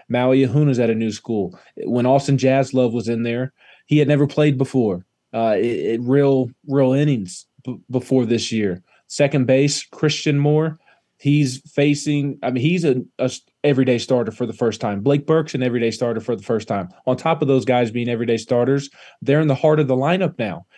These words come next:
after they could kinda hide behind Trey Lipscomb and those guys last year and, and pick apart, uh, opposing pitchers. Uh, I forgot Hunter Ensley in, in the outfield, if, if he's the guy that earns a role.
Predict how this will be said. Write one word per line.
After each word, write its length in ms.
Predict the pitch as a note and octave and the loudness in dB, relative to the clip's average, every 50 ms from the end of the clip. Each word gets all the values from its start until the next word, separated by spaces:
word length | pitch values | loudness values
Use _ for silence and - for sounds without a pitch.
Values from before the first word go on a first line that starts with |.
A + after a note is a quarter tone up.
| _ - | _ -4
after 240 | C3 B2+ C3 - - | -2 -2 -2 0 0
they 140 | B2+ C#3+ D3 | 0 0 0
could 180 | D3 D3 B2 | 0 -2 -4
kinda 240 | - - C#3 C3+ A#2+ | -2 -2 -2 -2 -2
hide 320 | G2 B2+ C3+ D3 E3 E3 | -2 -2 -2 0 0 0
behind 300 | D#3 C#3+ C3 A#2 A2+ G#2 | -2 -2 -2 -2 -4 -4
Trey 160 | - - B2 A#2 | -2 -2 -2 0
Lipscomb 460 | A2+ A#2+ A2+ - - - B2+ A2 A2+ | 0 -2 -4 -6 -6 -4 -4 -2 -2
and 140 | A2 G#2+ G#2+ | -2 0 0
those 180 | A2+ A2 G2+ | 0 0 0
guys 300 | F#2+ A#2+ A#2 A2 G#2 G2 | -2 -2 -2 -2 -4 -2
last 360 | A2+ A2+ A2 G#2+ G2+ - - | -2 -2 -2 -2 -4 -6 -4
year 220 | A#2+ A#2 A2+ A2 G#2+ | -2 0 0 0 0
and, 180 | G#2 G2 F#2+ | -2 -4 -6
and 240 | F#2 - A2+ A2 G#2+ | -6 -6 -6 -6 -6
pick 180 | - - C#3+ - | -4 -4 -4 -4
apart, 460 | - - - - A#2+ A#2 A2 F#2+ - _ - - _ _ _ - | -4 -8 -6 -4 -2 -2 -2 -2 -6 _ -20 -20 _ _ _ -2
uh, 40 | A2 | -2
opposing 680 | E2+ F#2 A2 - - C#3 C3 C3 B2 G#2 A#2 A2 G#2 | 0 0 -2 -2 0 2 2 2 2 0 -2 -4 -4
pitchers. 580 | G2 - B2+ G#2+ - - G2+ F2+ F2+ F2+ - - _ _ _ _ _ - | -2 -2 -4 -4 -4 -6 -6 -6 -8 -10 -14 -20 _ _ _ _ _ -6
Uh, 60 | A2 | -2
I 140 | G#2 G#2+ - | 0 0 0
forgot 280 | - C3+ C3 C#3+ A#2+ | 0 0 0 0 0
Hunter 240 | C#3+ - D#3 D3+ C#3 | 0 0 0 2 2
Ensley 400 | C3+ D3+ D3+ C#3+ - G2+ D#2+ - _ _ - | 2 2 2 0 0 -4 -8 -10 _ _ -12
in, 80 | - A2+ | -10 -6
in 140 | G2 A2+ A#2 | -4 -2 0
the 140 | A2+ A2+ A2+ | 0 2 2
outfield, 360 | A2 F2+ - - G#2+ G2+ G2+ | 0 -2 -2 -2 -2 -2 -2
if, 140 | G#2 F#2 - | -4 -4 -6
if 160 | - A#2 A2+ | -6 -8 -4
he's 220 | - - D#3 C#3 A#2+ | -2 0 0 0 0
the 80 | B2 | -2
guy 260 | G#2+ B2 A#2+ A#2 A#2 | -2 0 0 0 0
that 240 | G#2+ G#2+ G#2+ G2+ - - | 0 0 -2 -2 -4 -6
earns 280 | B2 A#2+ A#2+ A#2 G2+ A2 | -6 -4 -4 -4 -4 -4
a 60 | G#2 | -2
role. 460 | G#2 G#2+ A2+ A2 A2 G#2 G2 F#2+ - | 0 2 2 2 2 0 -2 -6 -8